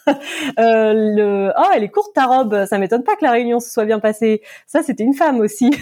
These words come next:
<laughs> Par contre, quand ce sont des hommes qui me font des remarques, oui, c'est souvent, euh, c'est amical, hein, c'est souvent, euh, « Ah bah, tu sens bon aujourd'hui. » Et j'ai,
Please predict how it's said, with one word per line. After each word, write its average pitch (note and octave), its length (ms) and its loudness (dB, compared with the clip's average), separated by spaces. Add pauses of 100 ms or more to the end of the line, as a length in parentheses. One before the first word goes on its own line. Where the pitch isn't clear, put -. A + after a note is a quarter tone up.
(340)
<laughs> - 380 -12
Par - 200 -2
contre, G4+ 160 -2
quand B3+ 100 0
ce A#3+ 140 -6
sont A#3+ 200 -2
des G#3+ 260 0
hommes D4 200 2
qui B3+ 120 -2
me A3 60 0
font A3 180 -4
des G#3 120 0
remarques, B3+ 540 -2
oui, C4 300 4
c'est A3+ 100 -2
souvent, G#3+ 520 -2
euh, F#3+ 100 0
c'est F#3+ 140 -4
amical, A#3+ 520 0
hein, A3 180 0
c'est G#3+ 100 -8
souvent, A3 600 0
euh, « F#3 300 2 (480)
Ah C4+ 80 0
bah, B3 140 2
tu A3+ 160 -6
sens A3 200 -2
bon A#3 160 2
aujourd'hui. » G#3+ 540 0
Et G3+ 720 0
j'ai, G3+ 260 -2